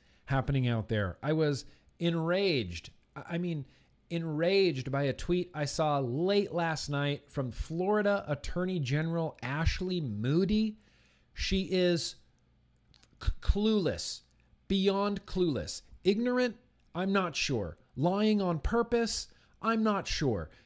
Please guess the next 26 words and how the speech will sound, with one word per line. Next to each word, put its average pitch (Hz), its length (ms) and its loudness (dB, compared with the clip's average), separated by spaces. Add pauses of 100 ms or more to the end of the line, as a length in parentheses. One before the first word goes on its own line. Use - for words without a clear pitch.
You 175 160 0
can't 226 380 2
claim, 220 360 0
you, 196 140 -4 (320)
you 175 120 -6
can't 247 300 6
continue 214 540 6
to 180 80 2
just 170 280 -2
claim 185 440 -4
ignorance 151 640 -2 (140)
in 170 200 0
the, 175 180 0
in 175 200 0
spite 185 520 -2
of 143 320 2 (340)
the 139 220 -4
overwhelming 170 760 2
evidence 143 480 0
to 117 100 0
the 123 100 -4
contrary 135 840 0
of 110 140 -4
what 120 220 -4
you're 104 140 -4
saying. 80 400 -6